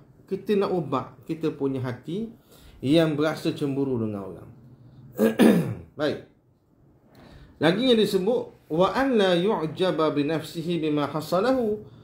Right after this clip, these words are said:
Dalam pada itu juga, kita ni tidak boleh berasa ujub dengan diri kita. Hasad pada orang, deki dengan orang tak boleh. Yang kedua, penyakit hati lagi yang kena jaga, kata Ima-, eh, Imam Nawawi,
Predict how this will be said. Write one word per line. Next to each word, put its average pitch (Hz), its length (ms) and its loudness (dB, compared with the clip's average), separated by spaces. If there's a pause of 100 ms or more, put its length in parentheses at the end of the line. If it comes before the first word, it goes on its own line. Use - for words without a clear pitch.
(360)
Dalam 185 320 4
pada 214 160 4
itu 214 240 0
juga, 208 480 0
kita 214 400 -4
ni 226 240 2
tidak 220 240 -2
boleh 208 240 4
berasa 196 320 2
ujub 170 560 -2
dengan 185 240 -2
diri 202 160 0
kita. 214 400 -2
Hasad 185 400 -4
pada 160 240 0
orang, 147 400 0
deki 156 380 -2
dengan 135 100 0
orang 180 160 -2
tak - 80 -6
boleh. 123 480 0 (640)
Yang 170 320 4
kedua, 240 160 4
penyakit 214 400 0
hati 214 320 -2
lagi 190 320 0
yang 190 80 -2
kena 202 160 0
jaga, 175 400 2
kata 175 240 -2
Ima-, 180 320 -4
eh, 160 320 -4
Imam 170 240 0
Nawawi, 165 560 0